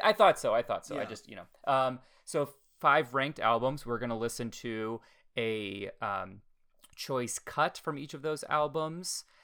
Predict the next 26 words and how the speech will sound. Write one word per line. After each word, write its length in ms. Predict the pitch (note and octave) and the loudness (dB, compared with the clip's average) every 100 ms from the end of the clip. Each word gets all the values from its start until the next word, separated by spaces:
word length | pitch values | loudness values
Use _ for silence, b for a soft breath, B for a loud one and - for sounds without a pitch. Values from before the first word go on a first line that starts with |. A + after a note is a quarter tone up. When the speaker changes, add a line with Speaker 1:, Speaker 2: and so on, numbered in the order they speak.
| b _ | b _
Speaker 1:
And 300 | C#3+ C#3 C#3 - | 0 2 0 2
I'm 140 | F#3 | 0
just 120 | A#3 A#3 | 0 -4
gonna 140 | G3 | -4
say 200 | - D#3+ | -2 0
right 160 | D3+ C3 | 4 4
off 140 | B2+ | 2
the 60 | A2 | -2
bat 460 | A2+ A2 D3 - A#2+ | 0 4 4 2 0
that 260 | A2 G#2 - | 0 0 4
I 240 | A#2+ C3+ | 4 4
am 320 | C3+ C3 A#2 | 0 -2 -2
not, 300 | A2+ A#2 A#2+ - | 2 2 2 2
I'm, 200 | C#3+ D3 | 0 2
I 180 | D3+ D#3 | 2 2
am 260 | E3 D3 B2+ b b C3 | 0 -4 -8 b b -4
relinquishing 720 | C3+ A#2+ C#3 C#3+ C#3 C3+ A2+ | -2 0 -2 -4 -8 -8 -4
myself 480 | G#2+ - A2+ G#2+ - | -4 -4 -2 -2 -4
from 140 | A2 | -8
the 80 | G#2+ | -8
pressure 640 | - - A#2 - - G2+ | -6 0 0 0 -2 -2
of 240 | G2 G#2 F#2+ | -2 -4 -6
doing 320 | A2+ A2+ A2 | -6 -6 -4
any 200 | G#2+ A2 | -4 -6
sort 440 | - - A2 G#2 - | -8 -4 -2 -2 0
of, 520 | G#2+ G2+ G2 F#2 | 0 2 0 -4